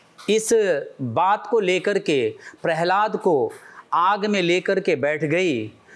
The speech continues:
लेकिन कहते हैं जो सच की जीत होती है, बुराइयों का अंत होता है और प्रेम का जीत होता है। तो भगवान ने वरदान तो दिए थे,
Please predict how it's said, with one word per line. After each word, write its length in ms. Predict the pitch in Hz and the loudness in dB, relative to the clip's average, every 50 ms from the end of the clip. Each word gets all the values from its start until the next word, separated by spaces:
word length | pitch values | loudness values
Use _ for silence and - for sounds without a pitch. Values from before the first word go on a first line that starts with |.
| - - 131 | -10 -2 0
लेकिन 460 | 127 139 156 165 160 196 202 190 160 131 127 135 - - - - - - - - - - - | 2 2 2 0 -2 -2 -2 -2 -2 -2 -4 -6 -10 -12 -20 -20 -20 -20 -20 -20 -12 -6 -4
कहते 300 | 160 160 156 - 202 190 | -4 -4 -2 -2 -2 -2
हैं 540 | 185 180 170 165 160 143 131 - - 135 | -2 -2 -2 -2 -2 -4 -4 -4 -4 -4
जो 480 | 113 120 147 170 180 175 160 131 135 - - - - - - - - - - | 0 2 2 2 2 2 2 0 -2 -4 -12 -18 -20 -20 -20 -20 -14 -8 -4
सच 380 | - - - 208 208 208 - | -2 0 0 0 -2 -4 -4
की 160 | - 220 202 156 | -2 -2 -2 -2
जीत 320 | 120 131 160 185 185 - | 0 0 -2 0 0 0
होती 360 | 175 160 170 170 - 185 185 | 0 0 0 0 0 0 0
है, 460 | 175 175 170 170 151 127 117 113 - - - | 0 0 0 0 -2 -2 -4 -6 -10 -8 -6
बुराइयों 680 | 120 113 127 147 156 165 170 180 185 196 202 214 220 208 | -4 0 0 2 2 2 0 -2 -2 -2 -2 -2 -2 -2
का 140 | 214 196 | -2 -2
अंत 380 | 156 - - 143 165 180 170 202 | -2 -2 -2 -4 -4 -2 0 0
होता 380 | 190 151 160 170 165 170 190 180 | 0 2 2 0 0 0 -2 -2
है 460 | 165 156 165 170 160 143 117 107 - - - - - - - - 139 | -2 -2 -2 -2 -2 -2 -4 -6 -8 -8 -8 -6 -6 -6 -6 -4 -2
और 180 | 147 165 165 | -2 0 -2
प्रेम 540 | 147 - - - 175 190 202 214 220 220 214 | -2 -6 -4 -2 -2 0 0 0 0 -2 -2
का 520 | 190 - 196 214 226 247 302 302 - - - | -2 0 0 2 2 0 -2 -4 -8 -10 -8
जीत 460 | - 117 107 110 131 180 196 208 208 185 | -8 -4 -2 0 0 2 2 0 2 0
होता 380 | 165 165 160 156 160 147 139 | 0 0 0 0 0 0 0
है। 420 | 127 131 139 139 135 120 110 - - - - - - - 180 | 0 0 0 0 0 -2 -4 -6 -10 -16 -18 -16 -8 -2 -2
तो 80 | 170 | 0
भगवान 640 | 139 131 143 156 156 170 175 180 196 214 214 214 220 | 0 0 0 0 0 0 2 2 2 0 0 0 -2
ने 120 | 233 226 | -2 0
वरदान 500 | 165 160 156 156 143 160 160 180 196 202 | 0 0 0 0 0 0 0 0 0 -2
तो 180 | 190 220 214 156 | 0 0 0 0
दिए 340 | 120 113 160 170 208 226 | 0 0 0 2 2 2
थे, 340 | 220 220 165 147 123 110 101 | 0 0 2 2 2 2 0